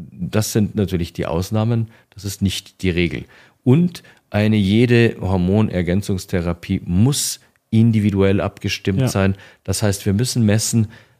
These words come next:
Speaker 1: dann machen wir vorsichtig, dann messen wir wieder. Es ist wie ein, wie der Landeanflug eines Flugzeuges. Manchmal bei Schönstwetter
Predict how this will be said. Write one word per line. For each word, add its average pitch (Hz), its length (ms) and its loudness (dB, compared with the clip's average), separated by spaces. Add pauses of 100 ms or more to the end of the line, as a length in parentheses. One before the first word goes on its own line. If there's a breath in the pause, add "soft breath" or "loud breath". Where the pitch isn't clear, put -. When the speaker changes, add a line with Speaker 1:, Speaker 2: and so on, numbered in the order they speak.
(120)
Speaker 1:
dann 107 280 2
machen 101 340 0
wir 98 140 2
vorsichtig, 127 720 -2 (220 loud breath)
dann 95 160 0
messen 92 340 0
wir 92 160 0
wieder. 107 180 2
Es - 160 -2
ist - 300 -6 (260 loud breath)
wie 131 480 2
ein, 113 380 0 (680)
wie 117 100 0
der 113 120 4
Landeanflug 113 960 2
eines 98 360 0
Flugzeuges. - 760 -4
Manchmal 110 480 0
bei 98 140 2
Schönstwetter 110 760 -2